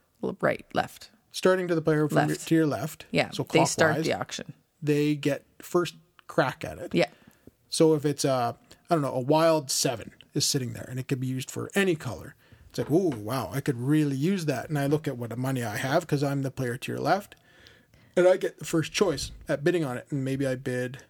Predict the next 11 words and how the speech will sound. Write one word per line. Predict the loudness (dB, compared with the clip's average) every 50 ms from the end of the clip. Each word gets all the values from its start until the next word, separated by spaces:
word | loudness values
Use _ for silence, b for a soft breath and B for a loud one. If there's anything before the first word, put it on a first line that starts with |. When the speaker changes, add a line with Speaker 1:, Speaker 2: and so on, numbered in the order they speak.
| _ _
Speaker 2:
And | 2 4 4
then | 4 2 -2 -6
everyone, | -6 -2 0 0 2 2 0 0 -2 -2 -6 -10 _ _ _ 0
uh, | 2 2 2 2 0
can | 0 0 0 2 4
look | 4 4 2 2 0
at | -2
each | 0 -2 -2 -4
other's | -4 -4 -4 -6 -6
cash | -2 0 2 2 2 0 -2 0 4
Speaker 1:
Yeah. | 4 4 4 2 -2